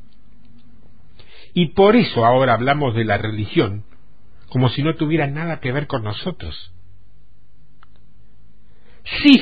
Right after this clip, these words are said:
somos religiosos, porque religión tiene que ver con seguir a Dios y todo eso, pero cuando hablamos de religión,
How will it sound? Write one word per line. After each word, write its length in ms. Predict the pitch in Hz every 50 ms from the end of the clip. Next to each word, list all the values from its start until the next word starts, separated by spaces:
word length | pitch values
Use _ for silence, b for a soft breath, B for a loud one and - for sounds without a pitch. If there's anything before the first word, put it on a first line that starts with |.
| -
somos 340 | - 143 139 131 123 113 98
religiosos, 840 | 113 113 113 117 117 104 - - 147 120 - - - 110 107 - B B B B -
porque 320 | - 139 131 - 127 127
religión 720 | 123 123 127 123 123 127 123 - - 196 170 131 120 123 120 B B B
tiene 260 | - 165 170 165 151 156
que 120 | - 131
ver 220 | 127 147 156 151 -
con 200 | 135 123 110 95
seguir 360 | - 117 101 98 139 156 139
a 80 | 123 120
Dios 260 | 123 139 127 110 104 - b b b
y 100 | - 123
todo 260 | - 151 135 123 135
eso, 360 | 156 139 - - 92 - b b b b b b b
pero 300 | - 127 120 120 113 -
cuando 340 | - 120 117 110 110 110 107
hablamos 500 | 98 101 127 196 240 254 247 226 165 104
de 80 | - 110
religión, 760 | 101 120 160 180 170 151 131 - - 175 147 113 107 113